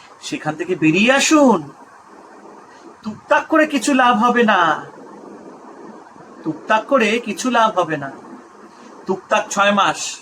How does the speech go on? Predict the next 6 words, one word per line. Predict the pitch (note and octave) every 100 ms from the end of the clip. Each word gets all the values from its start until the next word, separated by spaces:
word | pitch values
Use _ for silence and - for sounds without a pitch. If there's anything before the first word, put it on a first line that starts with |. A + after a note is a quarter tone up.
| -
ভগবানের | D3 D3 E3 F3+ F#3
তুকতাক | - F3 - C#4+ F#4 - - - - - - - - -
সারা | - D3+ E3
জীবনে। | D#3+ D#3+ F3 E3 D#3 - - - - - - - - - - - - - - -
কেউ | G#3 B3+
কাউকে | C4 C4 A#3+